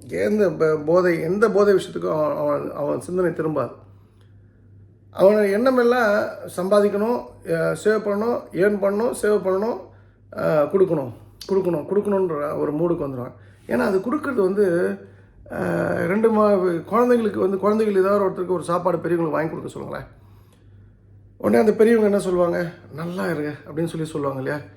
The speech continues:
இந்த கையெல்லாம் ஆடி, இப்படி ஆடி சொல்லுவாங்கல்ல. அப்போ இது மாதிரி அந்த, அந்த நின்னு அவங்க சொல்லும்பொழுது அந்த குழந்தைங்க அந்த வார்த்தை இருக்கு பார்த்தீங்களா? ஏன்னா அந்த குழந்தைக்கு நீ செஸ் சாம்பியன் ஆயிடுவ, நீ கேரம் சாம்-, சாம்பியன் ஆயிடுவ, நீ ஃபுட்பால் சாம்பியன், அதெல்லாம் வந்து எடுபடாது.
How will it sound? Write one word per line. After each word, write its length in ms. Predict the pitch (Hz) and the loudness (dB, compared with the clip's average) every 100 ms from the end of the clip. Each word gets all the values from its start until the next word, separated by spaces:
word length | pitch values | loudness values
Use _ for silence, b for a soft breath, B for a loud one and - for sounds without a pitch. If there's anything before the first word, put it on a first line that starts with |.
| B B | B B
இந்த 240 | - 160 | -4 2
கையெல்லாம் 280 | 165 160 165 | 2 4 2
ஆடி, 340 | 143 143 156 | 2 2 2
இப்படி 180 | 156 135 | 0 -2
ஆடி 240 | 143 156 160 | -2 0 -2
சொல்லுவாங்கல்ல. 640 | 156 147 135 127 139 131 b b b b b | -2 -4 -4 -4 -6 -8 b b b b b
அப்போ 420 | - 190 214 226 | -4 2 4 4
இது 120 | 202 | 2
மாதிரி 300 | 208 247 262 | 2 4 4
அந்த, 360 | 220 190 175 156 | 4 2 0 0
அந்த 180 | 175 175 | 0 0
நின்னு 340 | 196 240 240 190 | 2 2 2 2
அவங்க 280 | 165 156 | 0 0
சொல்லும்பொழுது 680 | 185 208 190 160 143 165 180 B B B B | 0 2 2 0 0 -4 -6 B B B B
அந்த 220 | - 170 | -6 -2
குழந்தைங்க 320 | 170 226 240 | 2 6 6
அந்த 120 | 214 170 | 4 2
வார்த்தை 340 | 160 190 196 | 2 0 -4
இருக்கு 160 | 160 - | -6 -6
பார்த்தீங்களா? 180 | 156 | -4
ஏன்னா 80 | 175 | -2
அந்த 200 | 208 196 | 0 -2
குழந்தைக்கு 720 | 170 214 240 220 180 180 214 - B B B B | 0 0 0 -2 -2 -2 -4 -8 B B B B
நீ 120 | - 175 | -4 0
செஸ் 240 | 202 233 | 4 2
சாம்பியன் 360 | 233 202 196 190 | 4 2 2 0
ஆயிடுவ, 340 | 170 156 165 | 0 2 2
நீ 100 | 170 | 0
கேரம் 400 | 160 180 208 202 | 0 0 0 0
சாம்-, 340 | 190 175 180 131 | 0 0 -2 -4
சாம்பியன் 380 | 170 170 165 151 | -4 -2 -2 -2
ஆயிடுவ, 200 | 151 160 | -2 -2
நீ 80 | |
ஃபுட்பால் 360 | 151 190 185 190 | -4 -4 0 0
சாம்பியன், 320 | 175 170 160 | 0 -4 -4
அதெல்லாம் 340 | 165 190 208 214 | -4 -4 -2 -2
வந்து 240 | 202 202 | 0 0
எடுபடாது. 420 | 190 185 156 123 | 0 -2 -2 -6